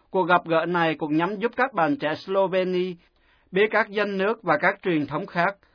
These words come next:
qua những quan hệ với tha nhân và nếm hưởng sự tín nhiệm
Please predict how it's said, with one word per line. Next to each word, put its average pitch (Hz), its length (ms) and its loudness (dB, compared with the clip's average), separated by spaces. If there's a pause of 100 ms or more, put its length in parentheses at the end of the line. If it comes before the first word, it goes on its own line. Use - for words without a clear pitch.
(120)
qua 196 140 8
những 160 240 0
quan 190 180 4
hệ 147 260 2
với 147 300 0
tha 180 180 0
nhân 175 340 -2 (440)
và 185 200 2
nếm 190 280 2
hưởng 180 380 0
sự 165 300 -4
tín 220 240 -2
nhiệm 156 220 0